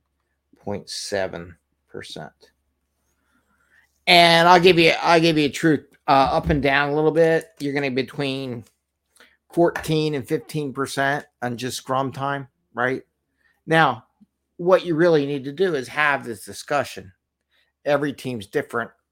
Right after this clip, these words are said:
You don't need to show this per se to your team. If they're doing two-week sprint, three-week sprint, four, you pick whatever time they're doing to figure that out. Now, a couple things that aren't on this chart. Let's have this honest conversation.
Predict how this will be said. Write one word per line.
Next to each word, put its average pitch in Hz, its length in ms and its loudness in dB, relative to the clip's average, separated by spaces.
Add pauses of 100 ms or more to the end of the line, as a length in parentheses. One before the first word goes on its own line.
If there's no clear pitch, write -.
(100)
You 135 120 -6
don't 147 260 0
need 143 220 -6
to 113 100 -6
show 127 380 -2 (160)
this - 540 -6 (340)
per 147 120 -2
se 139 340 0
to 135 100 -10
your 139 100 -4
team. 143 440 -8 (340)
If 120 180 -6
they're 131 160 -2
doing 120 340 -4
two-week 135 380 -6
sprint, - 400 -12
three-week 131 420 -6
sprint, - 300 -12
four, 135 180 -12 (260)
you 135 120 -4
pick - 320 -8
whatever 127 540 -4
time 127 320 -8
they're 127 120 -6
doing 120 460 -8 (440)
to - 80 -12
figure - 280 -6
that 113 220 -6
out. 143 320 -4 (500)
Now, 160 280 2
a - 1120 -20
couple 127 220 -8
things 123 300 -10
that 113 100 -12
aren't 110 220 -8
on 95 160 -10
this 95 120 -18
chart. - 360 -8
Let's 101 160 -16
have 110 160 -12
this 104 180 -12
honest 104 300 -14
conversation. 127 500 -16